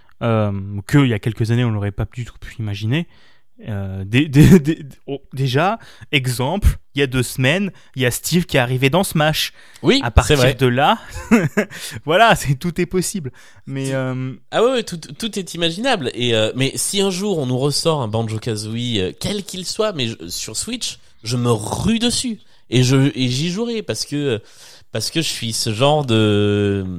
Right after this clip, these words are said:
Speaker 2: de, de fan un peu nostalgique, euh, proie facile, qui effectivement va mettre, euh,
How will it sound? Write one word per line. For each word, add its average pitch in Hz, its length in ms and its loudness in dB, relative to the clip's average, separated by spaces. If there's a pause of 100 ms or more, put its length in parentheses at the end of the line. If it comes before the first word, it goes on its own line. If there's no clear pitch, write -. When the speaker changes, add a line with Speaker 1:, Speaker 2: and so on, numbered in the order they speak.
(380)
Speaker 2:
de, 101 100 -10
de 98 180 -8
fan 127 280 -2
un 113 100 0
peu 107 140 -8
nostalgique, 110 880 -2
euh, 101 240 0
proie 123 320 0
facile, 165 600 -6 (360)
qui 127 140 -4
effectivement 120 540 -4
va 117 120 0
mettre, 127 340 -2
euh, 98 200 -2